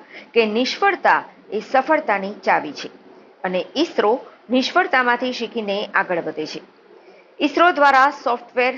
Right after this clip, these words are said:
હાર્ડવેર અને અલ્ગોરિધમમાં એકવીસ જેટલા ફેરફારો કરીને ચંદ્રયાન ત્રણ મિશન શરૂ કરાયું. તેમાં મોકલવામાં આવેલા લેન્ડરનું જુદી જુદી જગ્યાએ ટેસ્ટિંગ કરીને બાદમાં ચંદ્ર પર મોકલવામાં આવ્યું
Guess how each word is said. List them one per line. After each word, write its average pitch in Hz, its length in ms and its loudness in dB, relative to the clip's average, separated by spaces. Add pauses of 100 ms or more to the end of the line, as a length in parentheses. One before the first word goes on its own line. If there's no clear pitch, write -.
(140)
હાર્ડવેર 208 500 2
અને 190 160 -2
અલ્ગોરિધમમાં 202 880 2 (300)
એકવીસ 320 400 0 (120)
જેટલા 226 260 6
ફેરફારો 196 500 0
કરીને 202 440 -2
ચંદ્રયાન 185 600 0
ત્રણ 254 380 2 (420)
મિશન 240 400 -2
શરૂ 196 320 -2
કરાયું. 170 480 0 (360)
તેમાં 302 320 4
મોકલવામાં 247 640 2
આવેલા 190 380 0
લેન્ડરનું 214 720 2 (340)
જુદી 247 200 -4
જુદી 320 260 -2
જગ્યાએ 294 420 4
ટેસ્ટિંગ 240 480 -4
કરીને 214 360 -4
બાદમાં 208 640 2
ચંદ્ર 196 240 -6
પર 196 200 -4
મોકલવામાં 170 600 -4
આવ્યું 240 280 -2